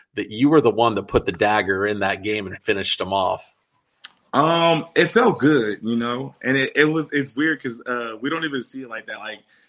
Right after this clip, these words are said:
Speaker 2: before the game, I'm yelling out to everyone, "It's been ten years. It's been a century since we beat these guys. You know, we gotta be the change, we gotta be the difference."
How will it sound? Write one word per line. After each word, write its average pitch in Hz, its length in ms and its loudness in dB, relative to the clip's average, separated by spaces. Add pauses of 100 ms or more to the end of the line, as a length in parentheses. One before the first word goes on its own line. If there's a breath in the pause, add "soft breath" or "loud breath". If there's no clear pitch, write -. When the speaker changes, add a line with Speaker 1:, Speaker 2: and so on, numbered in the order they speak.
(120)
Speaker 2:
before 135 300 -4
the 131 100 0
game, 120 460 -2
I'm 117 220 -4
yelling 113 360 -4
out 110 340 -6 (200)
to 120 160 -6
everyone, 110 500 -6
"It's 110 220 -8
been 113 240 -2
ten 120 320 -6
years. 113 680 -6
It's 107 160 -10
been 113 140 -4
a 104 80 -6
century 110 600 -4
since 110 240 -10
we 107 100 -14
beat 104 220 -10
these 110 180 -12
guys. 110 460 -10 (300 soft breath)
You 110 80 -6
know, 101 120 0
we 110 120 2
gotta 104 200 2
be 104 120 -6
the 101 100 -12
change, 107 280 -6
we 104 40 -10
gotta 101 160 -6
be 98 200 -12
the 104 120 -4
difference." 101 340 -8